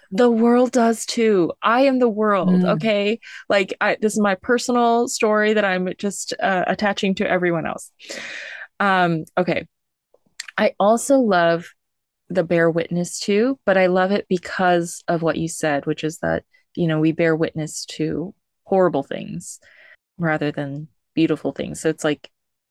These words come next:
Speaker 1: it becomes powerful in that sense. I love the, the dark birds and their beaks and their pinions, and they're, they're scary, but they're also doing something that's, like, entirely necessary, you know, which is, like,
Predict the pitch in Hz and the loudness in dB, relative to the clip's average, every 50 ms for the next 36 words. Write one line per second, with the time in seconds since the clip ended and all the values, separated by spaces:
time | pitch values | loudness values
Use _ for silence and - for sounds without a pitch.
0 | _ _ - 165 151 - 165 - - - 160 147 147 143 - - 151 139 123 127 | _ _ -4 -2 0 0 0 -2 0 -2 -2 -2 -4 -6 -6 -6 -4 -4 -2 -4
1 | 139 - - - - - 165 - - 180 - - - - - _ - - - - | -4 -6 -8 -10 -8 -8 -8 -10 -10 -12 -12 -14 -14 -14 -16 _ -20 -20 -20 -20
2 | - - - - - - - - 180 196 202 208 202 190 - 214 196 190 185 185 | -20 -20 -20 -20 -20 -14 -6 -2 0 2 4 4 2 2 2 4 4 6 4 4
3 | - 185 190 180 165 175 170 175 170 _ _ - 170 165 170 170 165 - 175 165 | 2 0 -2 0 2 2 2 0 -2 _ _ 2 2 4 4 2 0 0 -2 0
4 | 160 151 151 147 - 170 180 170 - - - 180 165 156 151 - - - 165 160 | 0 0 -2 -2 -2 0 0 0 -2 -2 0 0 2 2 0 -2 -2 0 0 0
5 | 160 160 160 165 - - - - - - 240 240 247 247 240 240 247 - - - | 0 0 -2 -4 -8 -12 -14 -6 0 2 4 4 6 4 4 2 0 0 0 0
6 | 220 220 214 - - - - 202 214 262 294 240 156 143 165 214 269 277 _ _ | 2 2 0 -2 -4 -4 -2 0 2 2 2 2 0 0 -2 -4 -4 -6 _ _
7 | _ _ _ _ _ _ _ _ _ _ _ _ _ _ - 196 190 185 175 - | _ _ _ _ _ _ _ _ _ _ _ _ _ _ 0 2 4 4 2 2
8 | - - - - _ _ _ - 190 190 190 - 185 190 185 - - 185 170 165 | -2 -6 -14 -14 _ _ _ -2 0 2 2 2 2 0 0 0 -2 -2 0 0
9 | 170 170 165 170 170 - 175 160 156 160 - 165 156 151 156 156 - - - 143 | 0 0 2 0 0 0 -2 -2 -2 -2 -4 -4 -2 -2 -4 -4 -6 -4 -4 -4
10 | 151 156 - - 160 156 - - 156 147 147 147 147 143 139 135 135 127 131 - | -4 -4 -4 -4 -4 -2 -2 -2 0 0 0 0 0 -2 -2 -4 -6 -8 -8 -8
11 | - 170 - - 208 214 226 240 247 254 262 254 _ _ _ _ - 202 196 196 | -8 -8 -6 -4 -2 0 0 0 -2 -2 -4 -8 _ _ _ _ -2 0 0 2
12 | 196 196 190 175 - 170 156 160 - 156 151 147 - - | 2 0 -2 -2 -2 -2 -2 -2 -2 -4 -4 -4 -6 -8